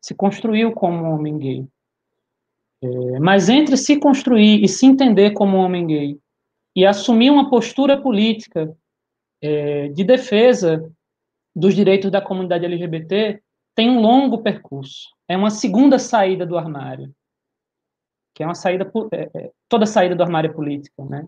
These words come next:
Mas é uma segunda saída na direção de um engajamento maior na construção do movimento L G B T,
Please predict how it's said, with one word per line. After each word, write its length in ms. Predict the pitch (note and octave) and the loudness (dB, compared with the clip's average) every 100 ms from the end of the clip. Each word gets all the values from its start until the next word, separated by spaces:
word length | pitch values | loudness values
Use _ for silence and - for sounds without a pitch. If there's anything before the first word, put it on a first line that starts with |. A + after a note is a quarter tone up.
| E3 | -12
Mas 240 | D3 D#3 | -10 -6
é 60 | E3+ | -4
uma 120 | F#3 | -4
segunda 380 | - F3+ A3 B3 | -4 0 2 2
saída 440 | - G3+ F#3+ A3 | 2 4 4 2
na 100 | A3 | 2
direção 420 | G3+ G#3+ G#3+ G#3 | 2 2 0 0
de 80 | G#3+ | 0
um 40 | A3 | 2
engajamento 560 | A3+ G#3+ G#3+ G#3 A#3+ | 2 2 0 0 -2
maior 500 | A#3+ G#3 F3+ G3 G3+ _ _ _ _ - | -2 2 4 4 0 _ _ _ _ -10
na 100 | F#3 | -6
construção 520 | G#3+ G#3 G3+ - G3+ | -2 -4 -6 -6 -4
do 60 | G3+ | -2
movimento 460 | G3+ G3 G3+ G3+ | -2 -2 -4 -2
L 120 | G3 | -4
G 120 | F#3+ G3+ | -2 -2
B 140 | A#3 | -4
T, 340 | A#3+ D3+ D3 | -6 -8 -8